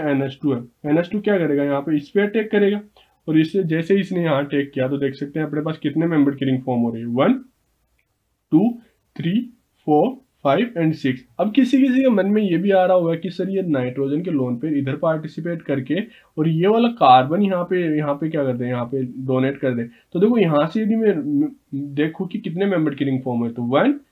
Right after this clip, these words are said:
टू, three and four, Four member की रिंग हो रही है, और फोर member की रिंग कभी form होती नहीं है। तो अपने पास six member की रिंग form हो रही है। अपने पास कितने member की रिंग फॉर्म हो रही है? अपने पास six member की रिंग फॉर्म हो रही है, और six member की रिंग को हम ऐसे देख सकते हैं।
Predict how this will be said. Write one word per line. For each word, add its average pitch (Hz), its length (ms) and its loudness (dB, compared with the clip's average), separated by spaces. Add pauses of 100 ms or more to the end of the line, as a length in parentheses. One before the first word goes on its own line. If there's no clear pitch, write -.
(340)
टू, 208 320 4 (320)
three 202 440 -2
and 175 180 -2
four, 135 320 2
Four 196 260 2
member 214 280 4
की 202 100 -2
रिंग 170 160 0
हो 139 120 2
रही 110 140 -4
है, 131 60 -2
और 143 120 -4
फोर 147 220 -6
member 143 280 2
की 143 80 -4
रिंग 127 180 -2
कभी 123 180 -8
form 127 260 -4
होती 127 300 0
नहीं 160 120 2
है। 160 120 -8 (200)
तो 147 80 -6
अपने 143 140 0
पास 160 260 -2
six 202 220 -4
member 175 300 0
की 170 100 -4
रिंग 139 200 -2
form 131 240 -2
हो 117 120 -6
रही 117 120 -4
है। 123 60 -4
अपने 123 140 -8
पास 127 180 -4
कितने 151 260 -4
member 165 280 -4
की 170 80 -8
रिंग 175 160 -6
फॉर्म 175 200 -2
हो 170 80 0
रही 165 100 -2
है? 175 60 -4
अपने 170 160 -6
पास 269 340 -10
six 214 220 -6
member 175 320 -2
की 165 80 -4
रिंग 156 200 -2
फॉर्म 135 260 -2
हो 113 120 -8
रही 113 140 -2
है, 156 60 -2
और 170 160 -8
six 196 260 -8
member 151 320 2
की 143 100 -4
रिंग 131 160 -2
को 135 120 -6
हम 135 160 -4
ऐसे 135 200 -8
देख 117 220 -6
सकते 131 260 -8
हैं। 190 140 -6